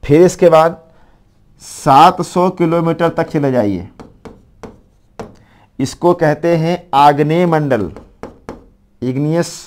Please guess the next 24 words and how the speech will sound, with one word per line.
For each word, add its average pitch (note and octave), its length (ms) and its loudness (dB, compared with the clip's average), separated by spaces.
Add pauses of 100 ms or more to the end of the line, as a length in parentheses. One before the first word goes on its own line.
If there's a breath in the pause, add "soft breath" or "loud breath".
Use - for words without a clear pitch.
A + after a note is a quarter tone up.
(720)
या C3 180 -2
इग्नियोस्फीयर, D3+ 1080 -2 (340)
आग्नेय C3+ 600 -2 (720)
मंडल C#3 400 -2
कहलाता A#2+ 500 -2
है। D#2 120 -18 (580 loud breath)
फिर D3 140 -2
इसके D#3+ 360 -4
बाद D#3 280 0
आप D3+ 220 2
चले D3+ 180 -4
जाइए D3+ 460 0
उनतीस D3 520 -6
सौ E3 180 -2
किलोमीटर, C#3 680 -4 (1700 soft breath)
तब C#3+ 240 -6
इसको D#3 300 -2
हम D#3+ 180 -2
कहते D3+ 380 -2
हैं D3+ 260 -4 (380)
मध्य C#3+ 440 0
मंडल C3+ 360 -2 (280)
या A2 100 -4
मेसोस्फीयर। C#3+ 880 0